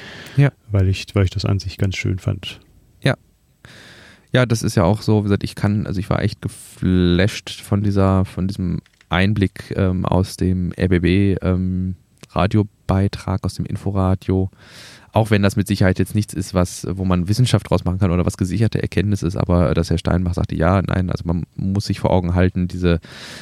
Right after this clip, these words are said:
Speaker 1: diese Treffen bei Bier und Döner, die kommen halt nur zustande, weil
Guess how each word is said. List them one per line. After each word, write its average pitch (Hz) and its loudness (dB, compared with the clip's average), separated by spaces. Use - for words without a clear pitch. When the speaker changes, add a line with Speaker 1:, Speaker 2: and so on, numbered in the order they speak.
Speaker 1:
diese - -4
Treffen 104 0
bei 92 2
Bier 95 2
und 92 -2
Döner, 101 4
die 98 -2
kommen 92 0
halt 87 0
nur 92 0
zustande, 92 -2
weil 85 2